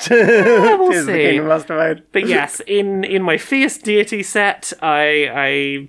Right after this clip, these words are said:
Speaker 2: I, I beat the game and had a great time.
Speaker 1: I still need to collect a lot of bits of Nature before I can build a Fierce Deity set.
Speaker 2: Ah, yes.
Speaker 1: But, uh, yeah, I thi-, I think I've now got all the bits for it.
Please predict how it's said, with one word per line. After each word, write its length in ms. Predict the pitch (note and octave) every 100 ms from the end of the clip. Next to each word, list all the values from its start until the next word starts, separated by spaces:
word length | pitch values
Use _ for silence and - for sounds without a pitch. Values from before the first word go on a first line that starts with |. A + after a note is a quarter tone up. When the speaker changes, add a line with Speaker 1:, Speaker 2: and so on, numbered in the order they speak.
| -
Speaker 2:
I, 100 | A#2+ C3+
I 40 |
beat 260 | C#3 F#3 F3+
the 80 | D#3+
game 320 | D#3 D3+ C#3+
and 100 | C#3
had 100 | C#3
a 60 | -
great 320 | - D#3+ D3 -
time. 420 | - G2 - -
Speaker 1:
I 140 | - D#3+
still 240 | - E3+
need 180 | D#3+ D#3
to 60 | -
collect 380 | - D#3 D3 -
a 60 |
lot 300 | D3+ D3+ -
of 100 | C#3+
bits 240 | D#3+ D3 -
of 100 | C#3
Nature 360 | C#3+ C#3+ C#3+
before 400 | D3 D#3 F3 E3+
I 60 | E3+
can 340 | F3 F3 G#3 D#3+
build 300 | - E3+ C#3+
a 40 |
Fierce 300 | - F3 F3
Deity 320 | F3 E3+ F3
set. 220 | - G#3+ -
Speaker 2:
Ah, 520 | - C#3+ D3+ D3 D3
yes. 480 | C3 A#2 C3 - -
Speaker 1:
But, 300 | E3 - -
uh, 220 | E3 E3 F3
yeah, 560 | G3+ A#3+ C4 B3+ G#3
I 60 | E3+
thi-, 140 | G3+ F3
I 100 | F#3
think 320 | - C4+ D#4
I've 140 | D4
now 160 | C#4+ C#4
got 160 | B3
all 180 | - A3+
the 60 | A#3+
bits 260 | A#3+ G#3
for 280 | - C4 B3+
it. 160 | B3+